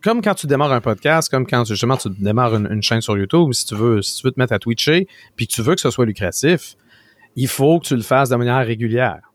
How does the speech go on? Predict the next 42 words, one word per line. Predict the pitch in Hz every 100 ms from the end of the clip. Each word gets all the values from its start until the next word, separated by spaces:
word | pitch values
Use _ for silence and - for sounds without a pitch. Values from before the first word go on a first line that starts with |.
| -
C'est | -
sûr | 123 175 185
que | 180
si | 123
t'as | - 143
un | 139
horaire, | 127 135 180
puis | 165
tu | 131
peux |
le | 120
faire | 143 143
trois | 131
fois | 123 127
par |
semaine, | 123 117 151 175 127
on | 143
est |
là. | 160 143 - -
Mais | 117
faut | 220
que | -
tu |
le | 175
fasses | - 190 202 -
pour | -
toi. | - 165 151 - _
Faut | - 165
que |
toi, | - 208
t'aies | 208 160
du | 117
fun. | - 156 123 85 - _ _
Parce | - 151 -
que | 190
oui, | 156 208 202 - -
les | 127 117
trois | -
premiers | 196 202 180
mois, | 160 196 226 202 _ _ _ _ _
vous | - 131
allez | 165